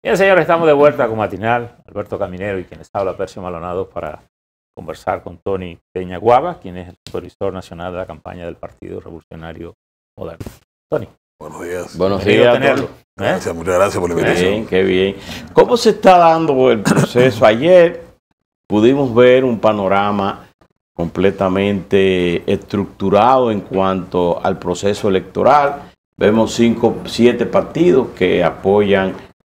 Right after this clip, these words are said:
Speaker 3: a Gonzalo Castillo por el P L D, seis apoyan a Leonel Fernández en su plataforma electoral y que Luis Abinader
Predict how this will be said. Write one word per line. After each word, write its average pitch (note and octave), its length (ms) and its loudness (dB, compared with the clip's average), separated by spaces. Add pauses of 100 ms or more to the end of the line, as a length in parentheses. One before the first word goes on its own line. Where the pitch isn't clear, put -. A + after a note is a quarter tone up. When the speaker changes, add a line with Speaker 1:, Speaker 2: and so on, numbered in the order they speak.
Speaker 3:
a F2+ 140 2
Gonzalo F#2+ 540 0
Castillo D#3+ 680 0
por F#2+ 140 0
el E2+ 80 -4
P - 160 -4
L F#2+ 180 2
D, D#3 340 2 (320)
seis D#3+ 840 2
apoyan A#2+ 800 2 (500)
a G#2+ 100 6
Leonel A2 400 2
Fernández A#2 1040 2
en G#2 320 2
su F2+ 180 -2
plataforma A2 1000 2 (360)
electoral C#3 840 4 (100)
y D3+ 140 -2
que D3+ 180 4
Luis C3+ 260 6
Abinader D3+ 720 4